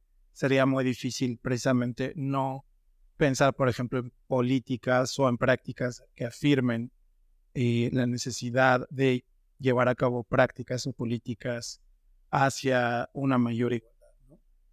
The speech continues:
Entonces, por otro lado, creo que también desde el punto de vista masculino podríamos empezar a pensar, o sea, precisamente que creo que es uno de los lugares en los que queríamos llegar, ¿cómo podemos, como hombres también,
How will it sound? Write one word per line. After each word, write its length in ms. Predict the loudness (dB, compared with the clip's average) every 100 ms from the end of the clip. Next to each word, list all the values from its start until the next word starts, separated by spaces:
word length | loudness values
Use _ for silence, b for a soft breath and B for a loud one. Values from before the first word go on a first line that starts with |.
| _
Entonces, 340 | -4 -2 -2
por 220 | -2 -2
otro 180 | 0 2
lado, 380 | 4 4 4 0
creo 240 | -2 -2
que 100 | -2
también 580 | -4 -8 -8 -8 -6 -8 -12 _ _ -6
desde 300 | 0 2 2
el 100 | -2
punto 340 | -4 -2 2
de 120 | 4
vista 260 | 4 2 2
masculino 760 | 2 0 -2 -2 -2 -6 -8 -10
podríamos 520 | -6 -2 2 2 0 -4
empezar 340 | -4 -2 0
a 80 | -2
pensar, 400 | -4 -8 -6 -8
o 440 | -10 _ _ _
sea, 200 | -4 -4 -4 _ _
precisamente 580 | 0 2 4 4 2 0
que 120 | -2
creo 180 | -2 -2
que 120 | -2
es 160 | -6 -6
uno 240 | -8 -4 0
de 60 |
los 200 | 0 0
lugares 360 | -2 -2 -2 0
en 100 | -2
los 140 | -4
que 100 | -8 _
queríamos 400 | -2 0 0 0
llegar, 360 | 0 0 -2 -6 _ _ _ _ _ _
¿cómo 360 | 4 4 2
podemos, 960 | 0 0 2 4 2 2 -2 -4 -8 -8
como 380 | -2 0 0 0
hombres 320 | 0 0 -2
también, 680 | -2 -4 -2 -2 -2 -4